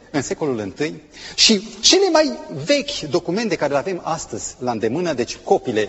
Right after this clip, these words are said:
cele mai vechi, datează din secolul nouă, opt sute de ani diferență. Gândiți-vă că Iulius Cezar a scris Războiul Galilor în anul cincizeci înainte de Hristos.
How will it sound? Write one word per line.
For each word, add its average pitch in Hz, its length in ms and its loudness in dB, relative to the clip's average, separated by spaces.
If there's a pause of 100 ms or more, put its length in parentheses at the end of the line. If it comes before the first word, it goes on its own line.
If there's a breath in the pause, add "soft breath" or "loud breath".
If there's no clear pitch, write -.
cele 147 220 -2
mai 113 180 0
vechi, 190 180 -2 (400 loud breath)
datează 196 360 0
din 156 160 -2
secolul 165 520 -2 (140)
nouă, 165 640 0
opt - 240 -2
sute - 300 -6
de 160 100 -4
ani 156 160 -4
diferență. 131 600 -12 (640 loud breath)
Gândiți-vă 269 440 6
că 240 200 4
Iulius 262 480 0
Cezar 151 640 2 (280 loud breath)
a 175 100 6
scris - 320 -2
Războiul 190 640 2
Galilor 131 720 -2 (640)
în 185 500 -2
anul 180 460 0
cincizeci 220 400 -2
înainte 170 260 -4
de 143 100 -2
Hristos. - 680 -12